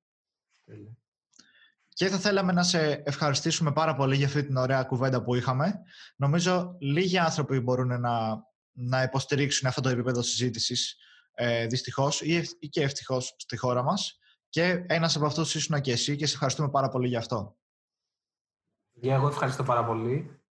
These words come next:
Speaker 1: Ε, και πραγματικά με, με τιμά μια πρωτοβουλία σαν τη δική σας. Ε, μου δίνει την ευκαιρία να μιλήσουμε. Εμένα μου άρεσε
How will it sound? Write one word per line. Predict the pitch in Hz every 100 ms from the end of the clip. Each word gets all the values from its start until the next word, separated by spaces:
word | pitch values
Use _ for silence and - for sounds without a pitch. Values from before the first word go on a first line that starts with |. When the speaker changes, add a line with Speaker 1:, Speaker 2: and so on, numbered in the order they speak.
| _ _ _
Speaker 1:
Ε, | 120 120 117
και | 117 -
πραγματικά | 131 131 127 139
με, | 143 135 139
με | 135 131
τιμά | 127 131 127 113 107 107
μια | 127 123
πρωτοβουλία | 120 113 113 120
σαν | 120
τη | 123
δική | 113 120
σας. | 113 110 -
Ε, | - 104
μου | 117
δίνει | 123
την | 123
ευκαιρία | 113 120
να | 117
μιλήσουμε. | 110 113 127 - 147
Εμένα | 131 139
μου | 147
άρεσε | 143 143 -